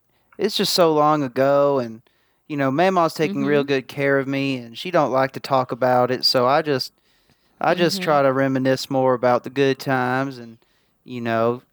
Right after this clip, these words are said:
Speaker 1: I'm proud of who I am now, so that's what's important to me.
Speaker 2: All right. So your mama doesn't like to talk about your parents. Is your mama, is she your maternal or your paternal,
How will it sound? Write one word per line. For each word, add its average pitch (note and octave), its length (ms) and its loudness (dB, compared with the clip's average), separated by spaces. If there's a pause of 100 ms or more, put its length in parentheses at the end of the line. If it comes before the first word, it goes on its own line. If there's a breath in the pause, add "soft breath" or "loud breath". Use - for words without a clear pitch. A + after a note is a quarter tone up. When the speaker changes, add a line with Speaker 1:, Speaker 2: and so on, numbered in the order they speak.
(220)
Speaker 1:
I'm B2+ 180 0
proud D3 300 2
of C3+ 80 -4
who D3 160 0
I C#3+ 180 2
am C#3 240 -2
now, C3 380 -2
so C3+ 220 -6
that's C3+ 340 -4
what's C3+ 240 -20
important C3 420 -18
to - 80 -20
me. C3 400 -20 (340)
Speaker 2:
All G3+ 120 -4
right. F#3+ 320 -2
So G#3+ 180 -2
your A3+ 300 -2
mama A#3 480 2
doesn't G#3 300 -4
like G3 160 -4
to F3+ 100 -8
talk F3+ 260 0
about F3 220 0
your E3 80 -4
parents. E3+ 340 -4 (640 loud breath)
Is A3+ 120 -4
your B3+ 80 2
mama, A3+ 460 2
is F#3 280 -6
she A#3 200 -4
your A3 300 4
maternal A#3 720 2
or D#3+ 180 -2
your E3 240 0
paternal, E3+ 800 -4